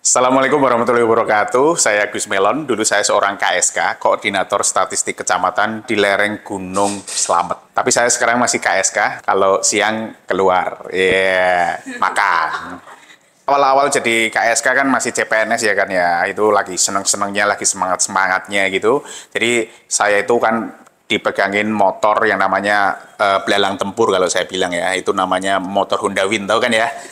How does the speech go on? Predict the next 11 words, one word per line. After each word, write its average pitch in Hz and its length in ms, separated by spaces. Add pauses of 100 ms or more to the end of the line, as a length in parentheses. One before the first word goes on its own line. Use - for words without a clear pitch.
(140)
Harus 104 400
pakai - 680
jaket 98 400
hitam, 87 640
wah, 87 320
kacamata 95 480
hitam, 123 480
pakai 101 400
helm 120 400
biar 117 240
nggak 113 200